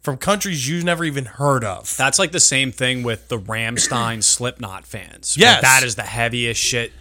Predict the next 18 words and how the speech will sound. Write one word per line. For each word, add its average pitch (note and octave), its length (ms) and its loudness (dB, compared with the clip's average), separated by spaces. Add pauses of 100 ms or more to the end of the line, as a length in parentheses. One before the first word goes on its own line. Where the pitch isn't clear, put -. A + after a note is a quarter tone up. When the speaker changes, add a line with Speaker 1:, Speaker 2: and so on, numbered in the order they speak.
Speaker 2:
to G2 360 -8
Speaker 1:
Exactly. C#3+ 640 2
Speaker 2:
ever A#2 160 -2
land A2+ 400 -4
on G2+ 220 -10
planet D3 240 0
Speaker 1:
Dude, G#2 80 -10
Speaker 2:
Earth. F#2+ 300 -14 (140)
Speaker 1:
I, D3+ 180 2
dude, C#3 320 -6
I C3+ 100 2
fucking C#3+ 360 0
pull C3+ 200 -2
out A2+ 180 -4
everything. G2 560 -10 (500)
I C#3 180 0
was B2+ 120 -2
like, A2 200 -4